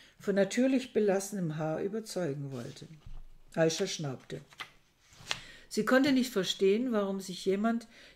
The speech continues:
die Mühe machen sollte, krauses Haar zu kämmen, statt es einfach zu glätten. Sie unterteilte Efemelos Haar, nahm eine Strähne von dem Haufen auf den Tisch und begann sie geschicht-,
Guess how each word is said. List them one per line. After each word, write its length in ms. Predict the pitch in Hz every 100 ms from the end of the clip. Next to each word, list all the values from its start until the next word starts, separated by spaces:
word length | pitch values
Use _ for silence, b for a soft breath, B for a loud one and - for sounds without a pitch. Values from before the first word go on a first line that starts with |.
| -
die 100 | 202
Mühe 380 | 185 208 311 302
machen 400 | 160 147 151 156
sollte, 420 | 156 165 180 208
krauses 640 | 208 208 214 233 220 - 196
Haar 240 | 180 160
zu 220 | - 143
kämmen, 400 | - 151 165 233 - B B
statt 320 | - - 202 202
es 120 | -
einfach 360 | 185 180 180
zu 160 | 175 202
glätten. 440 | 247 311 311 156 143 b b b b b _ _ _
Sie 160 | - 196
unterteilte 640 | 202 208 202 170 214 -
Efemelos 640 | 196 - 180 170 170 156 -
Haar, 240 | 190 240
nahm 280 | 262 185 175
eine 180 | 165 170
Strähne 380 | - 220 247
von 160 | 254 240
dem 180 | 240 226
Haufen 320 | 240 240 247
auf 160 | 226 220
den 240 | 233 214
Tisch 340 | 240 247 - B B B B B
und 100 | 262
begann 380 | 269 226 208 202
sie 160 | 208
geschicht-, 480 | 202 190 220 233 -